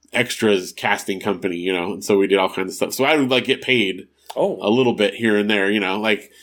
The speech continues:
Speaker 1: like, we did, uh, the Roseanne Barr did, like, a talk show.
Speaker 2: Yes.
Speaker 1: And we got paid, it was me and several other guys, you know, uh, that I was in college with,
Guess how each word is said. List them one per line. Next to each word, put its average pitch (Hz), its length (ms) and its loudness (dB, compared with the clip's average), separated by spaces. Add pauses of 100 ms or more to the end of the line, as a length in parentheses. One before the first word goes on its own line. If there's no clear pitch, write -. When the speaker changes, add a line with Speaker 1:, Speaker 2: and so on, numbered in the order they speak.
(160)
Speaker 1:
like, 113 140 0
we 131 120 2
did, 131 300 2
uh, 113 360 4
the 113 120 0
Roseanne 131 960 2
Barr 120 380 2
did, 120 180 0
like, 117 160 2
a - 60 -4
talk - 340 0
show. 190 400 2
Speaker 2:
Yes. - 580 -2
Speaker 1:
And 120 140 2
we 127 80 4
got 131 220 2
paid, 127 260 2
it 139 80 4
was 131 140 -2
me 151 280 0
and 117 120 0
several 123 280 4
other 117 160 4
guys, 104 460 2
you 120 80 0
know, 101 300 0
uh, 101 300 -4
that 107 120 2
I 104 60 6
was 98 80 2
in 95 80 -6
college 113 280 2
with, 101 260 0